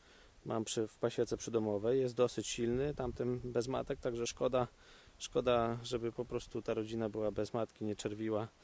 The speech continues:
Yy, także dalej pokażę resztę. Pszczoły już siedzą w ulu.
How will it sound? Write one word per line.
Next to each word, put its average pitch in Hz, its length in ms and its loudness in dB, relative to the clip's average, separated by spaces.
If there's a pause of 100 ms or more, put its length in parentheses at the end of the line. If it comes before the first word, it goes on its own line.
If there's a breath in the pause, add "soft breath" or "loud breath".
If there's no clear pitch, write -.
(440 loud breath)
Yy, 104 500 0 (400 loud breath)
także 117 260 -4
dalej 101 360 2 (200)
pokażę 98 380 -4
resztę. - 340 -10 (600 loud breath)
Pszczoły 170 320 2
już 143 140 2
siedzą 113 340 2
w 127 60 0
ulu. 156 260 4